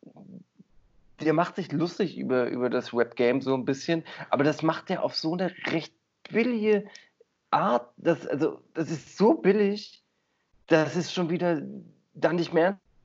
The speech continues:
nehmen kann. Also, den Gag kann ich nicht mehr ernst nehmen, weil er zu billig, das ist zu billig,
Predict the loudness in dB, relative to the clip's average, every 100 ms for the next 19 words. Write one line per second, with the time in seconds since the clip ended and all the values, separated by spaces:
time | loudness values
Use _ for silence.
0 | -14 -8 -4 -4 -4 -4 -4 2 0 2
1 | -2 -2 -2 -2 -2 -2 -4 -4 0 2
2 | 0 -4 -4 0 -2 -4 _ _ _ -20
3 | -20 -20 -20 -20 -20 -20 _ -20 _ _
4 | -8 -6 -6 0 2 2 0